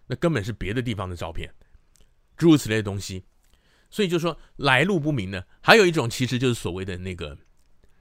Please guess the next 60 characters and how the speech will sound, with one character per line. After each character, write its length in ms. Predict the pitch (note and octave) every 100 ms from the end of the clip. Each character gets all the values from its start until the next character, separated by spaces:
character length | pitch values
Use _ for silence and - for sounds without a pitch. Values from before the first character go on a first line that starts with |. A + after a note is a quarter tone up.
| _ -
内 200 | - F#3+
容 240 | B2+ G2 A#2
农 200 | F2+ A2
场。 220 | - D#2 - _ _ _ _ - _
你 80 | F#2
看 200 | A2+ G2
什 100 | E2+
么 100 | F#2
每 200 | G2 D#2+
日 220 | A2 A#2+
头 260 | - - C#3+
条 280 | - D#2+
啊， 180 | F#2+ G#2+
什 120 | G#2+
么 60 | F2
那 120 | G2
种 200 | F2 D#2 - _ _ - _ - _ -
内 100 | D3
容 140 | B2+
农 120 | G#2
场 160 | A2+ E2+
东 80 | F2
西 80 | F2
不 100 | F#2
要 120 | E2
信 260 | - E2
啊。 120 | - - _ _ - - - _ _ -
你 140 | B2
去 160 | A#2 G3
看 160 | G3+
到 80 | E3+
内 100 | F#3
容 160 | G3+ E3+
农 80 | D3
场， 120 | B2
通 140 | -
常 120 | D3
最 200 | C3 G#3+
底 160 | C#3 G2+
下 160 | C#3 A2
它 160 | C3
的 80 | B2
小 280 | - E2 F2
字 120 | C3
它 160 | A2 A2+
都 180 | B2+
有 100 | G#2
写 220 | G2+ - E2
啊， 120 | - - - - -
就 100 | C3
是 160 | B2 - - -
本 160 | C#3
网 180 | D#3 G2
站 220 | A2 A#2
采 240 | G2 F2+ D#2+
实 240 | - B2+
时 180 | B2+ A2
更 240 | B2+ B2+
新， 300 | A#2+ A2+ A#2 - - - _ - -
那 280 | B2 A2